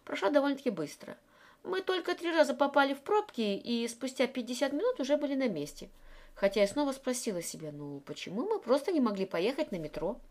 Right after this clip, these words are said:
У входа в штаб-квартиру нас поприветствовал мистер Джордж.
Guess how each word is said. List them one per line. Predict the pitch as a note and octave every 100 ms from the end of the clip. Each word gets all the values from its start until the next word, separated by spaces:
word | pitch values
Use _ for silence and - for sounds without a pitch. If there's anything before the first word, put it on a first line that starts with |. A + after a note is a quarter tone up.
| - - - - - - - -
У | -
входа | D#3 - G3
в | F#3
штаб-квартиру | - F3+ - F#3+ - F#4+ D4+
нас | G3+ C4
поприветствовал | C#4 C4 G3+ G#3 - G#3
мистер | G3 G3 G3+
Джордж. | E3 C#3 C#3+ -